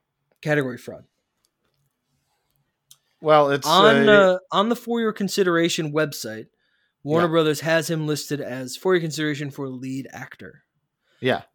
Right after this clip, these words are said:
Speaker 1: Uh, Clayton Davis has a very interesting article that he posted tonight about kind of the math that l-, could have led to Lakeith getting nominated. It's very interesting. I suggest you read it. Uh,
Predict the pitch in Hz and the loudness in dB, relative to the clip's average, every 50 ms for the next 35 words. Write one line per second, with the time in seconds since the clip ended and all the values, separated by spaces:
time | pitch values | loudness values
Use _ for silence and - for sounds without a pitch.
0 | _ 156 151 147 139 - - 190 190 202 185 160 160 160 165 160 156 160 156 - | _ -2 -2 -2 -2 0 0 2 2 2 2 0 0 0 0 0 -2 -4 -4 -6
1 | 160 143 131 127 127 127 135 143 156 170 170 165 156 147 139 139 - 143 139 139 | -6 -6 -6 -8 -8 -6 -4 -2 0 0 0 0 -2 -4 -6 -8 -10 -10 -10 -10
2 | 131 131 131 131 - 127 123 131 127 127 131 127 - 147 147 135 - - 135 123 | -10 -12 -12 -12 -14 -14 -12 -12 -12 -12 -14 -12 -10 -8 -8 -8 -8 -12 -14 -14
3 | - - 127 127 127 143 156 170 165 131 87 - - - _ _ _ _ _ _ | -14 -14 -12 -10 -6 -4 -2 -2 -2 -2 -6 -10 -16 -20 _ _ _ _ _ _
4 | _ - 143 131 139 131 135 127 127 - _ _ _ - - 147 147 143 135 131 | _ -14 -4 -2 0 0 0 -2 -4 -10 _ _ _ -12 -8 -6 -6 -6 -6 -8
5 | 127 123 123 123 131 139 151 160 156 135 113 - - - - _ 135 131 127 131 | -8 -10 -10 -8 -4 -2 -2 0 0 -2 -4 -6 -10 -18 -20 _ -10 -8 -8 -8
6 | 117 120 131 139 139 147 135 127 - - - 202 196 180 156 135 135 139 147 151 | -8 -10 -12 -14 -14 -16 -18 -16 -16 -2 0 2 2 4 2 0 -2 0 0 2
7 | 147 143 131 - - 139 131 127 131 - - 135 127 - - 139 127 127 120 123 | 2 0 -2 -6 -8 -10 -10 -10 -10 -10 -10 -10 -10 -10 -12 -12 -12 -12 -12 -12
8 | 127 131 139 147 175 180 190 196 202 226 254 254 - _ _ - - - - _ | -10 -8 -6 -4 -2 0 0 0 0 -2 -4 -6 -8 _ _ -20 -20 -20 -20 _
9 | _ - 135 131 147 160 170 180 170 160 156 156 160 151 170 165 147 131 - - | _ -16 -6 -2 0 2 2 2 0 0 -2 -6 -8 -8 -8 -8 -6 -8 -10 -10
10 | 131 143 143 143 - - 139 127 135 139 143 139 143 139 135 - _ _ - - | -8 -8 -8 -8 -8 -10 -12 -10 -8 -6 -6 -4 -4 -6 -8 -10 _ _ -20 -20
11 | - _ _ _ _ _ - 123 123 120 117 123 123 | -20 _ _ _ _ _ -10 -8 -6 -6 -6 -6 -8